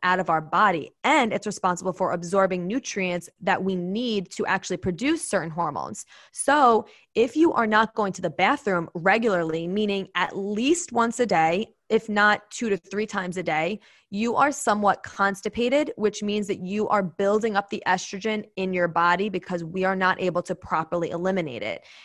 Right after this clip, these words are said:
And that could lead to symptoms. So excess estrogen symptoms are, like I just spoke about, heavy or painful periods, could also look like acne, mood swings,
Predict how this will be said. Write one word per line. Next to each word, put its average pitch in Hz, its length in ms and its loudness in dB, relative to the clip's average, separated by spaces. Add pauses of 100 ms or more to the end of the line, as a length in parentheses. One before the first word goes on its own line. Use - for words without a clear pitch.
And 190 180 -2
that 226 240 2
could 214 180 -4
lead 190 220 -4
to 190 120 -10
symptoms. 175 600 -4
So 185 220 2
excess 208 480 -2
estrogen 190 360 -4
symptoms 170 460 -6
are, 180 240 2
like 180 240 -2
I 208 60 4
just 220 200 -4
spoke 185 240 0
about, 175 320 2
heavy 208 440 0
or 220 40 0
painful 202 380 -4
periods, 170 580 -2 (280)
could - 180 0
also 208 460 2
look 190 260 -4
like 175 220 0 (100)
acne, 214 680 -2 (260)
mood 190 420 2
swings, 220 720 -2